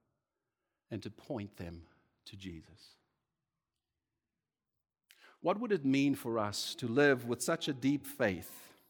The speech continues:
that when we let go of control, we can trust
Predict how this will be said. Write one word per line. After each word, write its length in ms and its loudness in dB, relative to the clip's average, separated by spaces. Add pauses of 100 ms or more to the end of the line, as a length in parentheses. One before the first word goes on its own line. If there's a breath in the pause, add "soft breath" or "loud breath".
(1300 soft breath)
that 180 8
when 180 8
we 200 6
let 280 2
go 320 2
of 140 -6
control, 680 -2
we 140 -4
can 220 -8
trust 680 -6